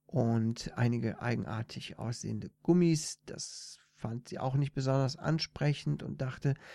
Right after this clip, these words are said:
da wird sich wahrscheinlich der Ameisenbär drum kümmern. Eine komische, vibrierende Wurst lag nahe eines Hauses im Müll, fand sie auch eigenartig.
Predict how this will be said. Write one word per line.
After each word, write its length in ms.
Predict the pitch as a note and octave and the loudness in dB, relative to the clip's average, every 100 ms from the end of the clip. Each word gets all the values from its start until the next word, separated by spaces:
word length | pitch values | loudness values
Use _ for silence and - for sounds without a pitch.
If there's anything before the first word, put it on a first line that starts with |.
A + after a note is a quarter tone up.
| - - | -20 -2
da 160 | D#3+ | 0
wird 160 | D3 D3+ | 2 2
sich 180 | D#3+ D#3 | 0 0
wahrscheinlich 560 | D#3+ - B2 C3+ C#3 - - _ | 0 0 2 2 -2 -6 -20 _
der 120 | - | -4
Ameisenbär 760 | F3+ B2+ G#2 G2+ - - F#2+ - | 2 2 2 -2 -8 -10 -10 -12
drum 280 | - - - | -12 -10 -12
kümmern. 480 | - G2 - - A#2 _ - - - _ _ _ - - | -12 -10 -10 -12 -18 _ -20 -20 -20 _ _ _ -20 2
Eine 180 | C#3+ C#3 | 6 6
komische, 520 | E3+ F3 E3 C#3 C3 | 8 6 6 4 4
vibrierende 840 | C#3 C#3 D#3 F#3 F#3 D3 C3+ A#2+ | 2 2 2 4 4 4 2 0
Wurst 520 | D3+ E3+ - - - - | 0 0 -4 -12 -10 -4
lag 440 | B2+ C3 D3 E3 - | 0 2 2 0 -4
nahe 580 | - B2 B2+ C#3+ D#3+ - | -6 0 2 4 2 0
eines 420 | B2 C3 C3 - | -2 -2 -4 -4
Hauses 540 | C#3 - E3+ E3+ - - | -2 0 0 -4 -8 -6
im 220 | - A2+ A2+ | -4 -2 0
Müll, 340 | C3 D#3+ F3 - - - - - _ _ _ | 2 4 2 -4 -16 -20 -20 -20 _ _ _
fand 500 | _ - - D3 D3 | _ -10 -2 -2 -2
sie 160 | - | -8
auch 220 | A#2 C3 - | -4 -4 -4
eigenartig. 1000 | G#2+ B2 B2 - G#2+ A#2 - - - | -6 -4 -4 -6 -6 -6 -8 -10 -14